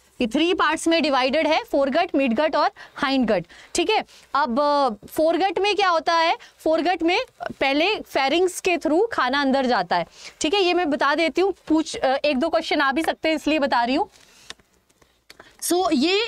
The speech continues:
इंसेक्ट का बॉडी है। इस इंसेक्ट में माउथ से लेके एनस तक पूरा एक एलिमेंट्री कैनाल होता है, ट्यूबुलर सा, ठीक है? इसमें फोरगट होता है, मिडगट होता है और हाइंडगट होता है,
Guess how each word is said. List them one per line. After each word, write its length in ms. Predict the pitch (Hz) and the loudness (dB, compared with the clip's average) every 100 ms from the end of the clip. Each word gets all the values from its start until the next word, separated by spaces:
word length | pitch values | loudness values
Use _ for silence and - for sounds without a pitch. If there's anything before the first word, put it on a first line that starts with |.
| 403 | 0
इंसेक्ट 440 | 277 - 311 - | 0 0 -4 -6
का 340 | - 302 320 370 | -6 -2 0 0
बॉडी 380 | 226 240 233 302 | 0 2 0 0
है। 240 | 277 311 - _ - - | 0 -2 -4 _ -20 -8
इस 140 | 311 370 | -4 0
इंसेक्ट 380 | 339 330 339 339 | 2 0 0 0
में 160 | 349 | 2
माउथ 320 | 330 294 320 | 2 2 0
से 220 | 359 - 359 | -2 -2 0
लेके 260 | 320 294 | 0 0
एनस 400 | 349 277 269 311 320 | -2 0 0 0 0
तक 120 | 349 | -4
पूरा 300 | 294 285 294 | 0 0 2
एक 160 | 302 302 | 0 0
एलिमेंट्री 520 | 254 262 262 254 311 | 0 2 2 2 0
कैनाल 380 | 294 254 247 277 | 0 0 0 0
होता 200 | 254 254 | 0 0
है, 100 | 254 | 0
ट्यूबुलर 380 | 269 220 233 226 | 0 0 0 0
सा, 260 | 233 262 - - - - | 0 -2 -4 -12 -18 -6
ठीक 140 | 277 330 | -4 0
है? 160 | 285 - - | -2 -4 -6
इसमें 280 | 254 294 330 | -4 0 0
फोरगट 500 | - 277 277 320 330 | 0 0 0 0 0
होता 180 | 311 311 | -2 0
है, 60 | |
मिडगट 440 | 320 285 233 294 302 | 2 2 0 0 -2
होता 180 | 294 311 | -2 0
है 60 | |
और 60 | 349 | 0
हाइंडगट 560 | 285 240 247 208 202 | -2 0 2 2 2
होता 200 | 190 185 | 0 0
है, 100 | 180 | -2